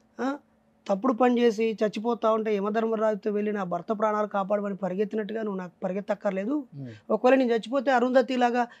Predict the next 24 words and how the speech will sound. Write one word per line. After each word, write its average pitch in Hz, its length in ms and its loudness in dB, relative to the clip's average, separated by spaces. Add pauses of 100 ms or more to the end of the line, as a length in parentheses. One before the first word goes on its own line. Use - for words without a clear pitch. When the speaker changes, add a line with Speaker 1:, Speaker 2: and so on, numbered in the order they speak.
(140)
Speaker 1:
యమధర్మరాజు 247 540 6
వాడు 226 140 2
ఇంకా 214 160 0
వడకు. 208 480 0 (460)
ఏదైనా 214 260 0
ఒక 262 120 -2
మెడికల్ 214 380 2
కాలేజ్కి 214 380 0
ఫోన్ 185 320 -6
చేసి 226 360 -8 (480)
"మా 190 120 -2
ఆయన 185 140 -6
చనిపోయారు, 208 600 -2
ఆయన 226 200 -4
కోరిక, 196 380 -4 (560)
ఆయన 196 140 -2
చనిపోయాక 233 640 -2
ఆయన 226 320 0
ఆర్గాన్స్ 220 480 -2
పనిచేస్తే 226 460 -2
ఆర్గాన్ 190 400 -2
ఇతరులకు 196 380 -4
అమర్చాలి, 196 680 -4
Speaker 2:
మ్మ్. 127 200 -14